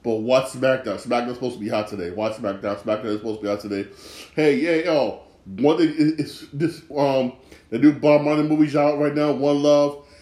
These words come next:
Yo, that's a damn good freaking movie. The new freaking movie. I saw one patient, one of my cancer patients was watching it. I was, I was checking some of it out. Yo, I'm, I'm definitely gonna see it tomorrow in theaters. Yo, it's out now. It's,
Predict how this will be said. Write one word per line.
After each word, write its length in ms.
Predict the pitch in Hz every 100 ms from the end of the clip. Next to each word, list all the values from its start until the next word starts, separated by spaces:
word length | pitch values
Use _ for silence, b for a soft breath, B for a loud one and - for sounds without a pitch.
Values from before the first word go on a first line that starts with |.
| B
Yo, 200 | 135 131
that's 280 | 123 135 135
a 100 | -
damn 400 | - 147 139 135
good 240 | 123 135 135
freaking 340 | 139 - 127
movie. 540 | 123 139 139 143 143 - b b b
The 80 | 127
new 120 | 139
freaking 220 | 156 135
movie. 220 | 139 143
I 80 | 127
saw 180 | - 139
one 200 | 135 127
patient, 420 | 147 135 135 123 - 147 143 - - b b
one 120 | 127
of 60 | 120
my 60 |
cancer 320 | - 139 143 127
patients 340 | 143 139 127
was 200 | 120 131
watching 400 | 117 135 143 135
it. 100 | 143
I 80 | 131
was, 160 | 120 -
I 60 | 123
was 120 | 123
checking 140 | 147 143
some 180 | 143
of 80 | 123
it 80 | 127
out. 360 | 135 143 147 B B B B
Yo, 360 | 127 127 117 107
I'm, 200 | 127 117 120
I'm 140 | 120
definitely 180 | 123 127
gonna 120 | 127
see 100 | 139
it 160 | 127 123
tomorrow 300 | 135 131 123
in 100 | 123
theaters. 380 | 139 139 139 - b b b
Yo, 260 | 123 117 107
it's 220 | 120 -
out 300 | 127 131 127
now. 320 | 131 127 127
It's, 360 | 120 104 -